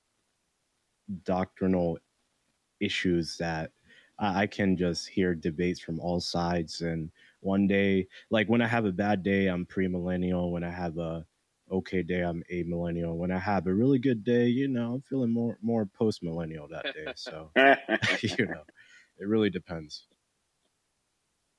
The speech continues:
Speaker 2: Yeah, I mean, and, and look, all three of those views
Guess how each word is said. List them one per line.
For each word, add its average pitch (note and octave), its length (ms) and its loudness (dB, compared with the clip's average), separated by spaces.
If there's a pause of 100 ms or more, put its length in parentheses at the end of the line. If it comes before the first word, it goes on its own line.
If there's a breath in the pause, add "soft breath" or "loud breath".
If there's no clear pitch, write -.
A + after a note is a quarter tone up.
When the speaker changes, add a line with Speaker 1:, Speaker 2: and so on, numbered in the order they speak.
(460)
Speaker 2:
Yeah, D#3 200 0 (180)
I B2+ 60 0
mean, C3 280 2
and, B2 220 -2 (220)
and A#2 280 -4
look, A#2+ 280 0
all C3+ 240 6
three A2+ 580 -4
of E2+ 220 -4
those F2 280 -4
views D#2 420 -4